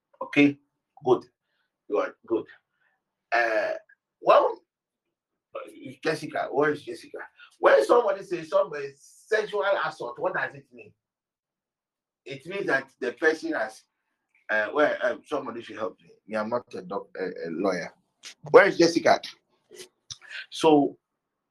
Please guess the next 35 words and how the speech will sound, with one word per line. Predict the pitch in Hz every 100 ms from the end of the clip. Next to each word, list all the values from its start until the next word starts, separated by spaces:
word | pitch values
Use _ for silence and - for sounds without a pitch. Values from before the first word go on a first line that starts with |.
| _ _ _ _ _ _
Sammy, | - 165 175 196 190 - _
tell | 214 214
William | 165 147 127 - - _ _ _ _ _ _ _ _ _ _ _ _
they | 131
are | 131
going | 185 196
to | 160 - - -
set | - 165 -
him | 143 135
up, | 95 90 - _ _ _ _ _ _ _ _ _ _ -
and | 127
it | 123 127
is | 123
a | 123
sexual | - - 165 170 170 160 160 - 131
assault | 135 - 135 135
case. | - - - - _
Me, | 135 135 135 - - _ _ _ _ _ -
I'm | 110 113
not | 139 143 - - _ -
a | 101
lawyer. | 110 117 - - _ -
I | 107
don't | 139 139
know | 120
what | 117 -
it | -
is. | - - - - _ _ _ _ _ _ _ _ _ _ _
So | - 220
William | 208 170 127
cry, | 120 127 120
he | 123
did | 120 151
law, | 123 107 95
right? | - 120